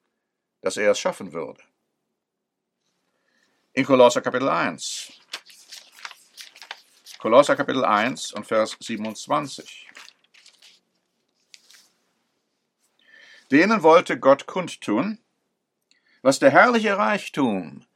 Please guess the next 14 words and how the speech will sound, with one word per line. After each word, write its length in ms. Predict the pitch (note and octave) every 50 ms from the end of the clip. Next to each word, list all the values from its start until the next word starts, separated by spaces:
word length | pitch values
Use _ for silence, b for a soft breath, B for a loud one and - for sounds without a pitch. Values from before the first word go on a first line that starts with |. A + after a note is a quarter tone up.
| _ _ _ -
dieses 280 | C3 C#3 C#3 D3 -
Geheimnisses 640 | - B2 A2 B2 C#3+ D#3+ D#3+ D3+ D3 C#3+ - C#3+ B2+
unter 200 | B2 C3+ C3+ B2+
den 160 | A2+ A#2 G#2+
Völkern 400 | - - C3+ C3+ B2 - A#2 A2+
ist, 320 | A#2 F#3+ F#3+ C3+ - - -
nämlich 680 | C3 E3 F3+ D#3 A#2+ E2+ - - - - - - _ _ _ _ _ _ _ _ _
Christus 720 | - - - E3+ F#3+ - - - E3+ E3+ E3 D#3 - - - -
in 160 | - C#3 C#3 -
euch, 640 | - G#2+ F2 - - - - - - - - - _ _ _ _ _ _ _ _ _ _ _ _ _ _ _ _ _ _ _ _
die 140 | G#2 G#2+ F#2
Hoffnung 640 | - F3 G3 F#3+ - - B2+ B2+ B2 A#2+ A2+ G#2+ - - - - _ _ _ _ _ _ _
der 100 | - -
Herrlichkeit.“ 1080 | - - E3+ - - - - - - - - - - _ _ - - - - - -